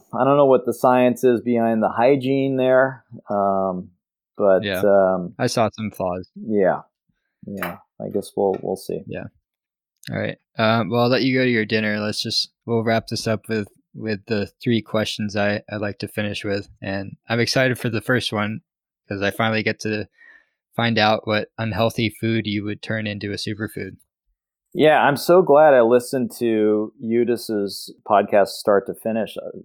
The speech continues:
Speaker 1: and that gave me a little bit of a, you know, a primer on, on this one.
Speaker 2: Yeah.
Speaker 1: Um, but yeah, I've got two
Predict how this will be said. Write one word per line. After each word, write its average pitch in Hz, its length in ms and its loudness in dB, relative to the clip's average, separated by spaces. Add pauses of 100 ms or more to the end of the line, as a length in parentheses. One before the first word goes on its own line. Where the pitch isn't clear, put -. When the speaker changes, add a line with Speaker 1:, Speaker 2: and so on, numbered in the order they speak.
(100)
Speaker 1:
and 101 260 -10
that 98 260 2
gave 104 160 0
me 104 120 -2
a 98 100 0
little 117 420 6
bit 113 220 8
of 101 160 4
a, 98 460 6 (380)
you 107 180 -2
know, 87 280 -4 (200)
a 98 120 2
primer 113 560 2
on, 87 360 -4
on 87 180 -6
this 90 220 -6
one. 95 240 -4
Speaker 2:
Yeah. 110 220 -2 (200)
Speaker 1:
Um, 92 760 -2 (920)
but 110 400 8
yeah, 135 240 6
I've 139 260 4
got 151 280 4 (140)
two 135 640 2